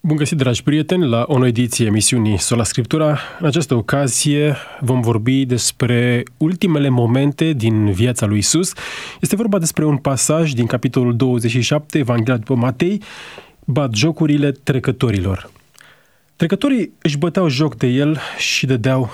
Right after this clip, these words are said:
din cap. Această legănare a capului este un gest de dispreț și de batjocură. Aceștia ziceau: „Tu, care strici templul și îl zidești la loc în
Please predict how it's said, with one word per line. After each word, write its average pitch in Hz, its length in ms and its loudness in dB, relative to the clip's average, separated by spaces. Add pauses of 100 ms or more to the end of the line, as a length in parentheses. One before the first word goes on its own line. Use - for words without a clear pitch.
(160)
din 113 360 0
cap. - 320 -6 (420)
Această 135 760 0 (680)
legănare 131 520 2
a 98 60 -4
capului 147 500 0 (440)
este 190 460 -2
un 147 240 2
gest 143 240 0
de 139 80 0
dispreț 135 720 -2
și - 100 -4
de 127 80 2
batjocură. 107 800 -4 (720)
Aceștia 202 300 0
ziceau: 123 540 -2 (760)
„Tu, 202 360 2 (680)
care 165 220 2
strici - 540 -2
templul 185 440 0
și - 160 -2
îl 143 60 4
zidești 139 520 0
la 135 80 4
loc - 400 0
în 139 180 2